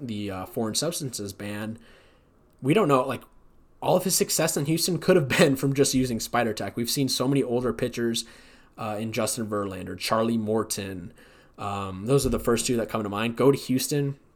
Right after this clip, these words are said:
like, where they were struggling in their former, you know, places, Verlander in Detroit, looked like his career was over.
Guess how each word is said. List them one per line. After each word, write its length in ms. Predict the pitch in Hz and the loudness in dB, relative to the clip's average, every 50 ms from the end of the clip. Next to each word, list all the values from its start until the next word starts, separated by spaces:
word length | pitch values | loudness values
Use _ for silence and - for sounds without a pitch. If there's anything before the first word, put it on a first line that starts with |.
| _ - | _ -6
like, 180 | 110 104 101 - | -4 -4 -4 -2
where 180 | 123 120 113 | 0 0 2
they 80 | 110 110 | 2 2
were 120 | 107 104 | 0 0
struggling 440 | - - - 123 131 131 123 123 120 | -2 0 0 0 0 2 0 -2 -2
in 80 | 113 107 | -2 -4
their 80 | 101 | -4
former, 540 | - - 113 110 104 104 101 95 98 - - _ - | -6 -4 -4 -4 -4 -4 -4 -6 -8 -10 -12 _ -14
you 80 | 92 | -14
know, 240 | 85 82 82 85 - - - - _ _ _ - | -12 -12 -12 -14 -16 -18 -20 -20 _ _ _ -6
places, 560 | - 117 110 104 - 101 104 104 104 - - - 135 135 131 - - | -2 -2 0 0 -2 -4 -6 -6 -8 -10 -12 -16 -20 -20 -20 -18 -14
Verlander 460 | 123 110 104 101 98 101 101 95 98 98 | -10 -8 -6 -6 -6 -6 -8 -8 -8 -8
in 60 | 98 | -8
Detroit, 460 | 95 90 - - 110 107 104 107 - - - - - | -10 -8 -6 -2 0 0 0 -2 -4 -8 -16 -16 -10
looked 180 | 135 117 110 - | -6 -6 -4 -4
like 140 | 104 - | -4 -4
his 100 | 117 110 | -4 -6
career 260 | - - 101 95 101 98 | -6 -6 -6 -8 -6 -8
was 120 | 101 - | -8 -2
over. 400 | - 127 131 - 101 101 101 - | 2 2 2 2 2 -2 -4 -6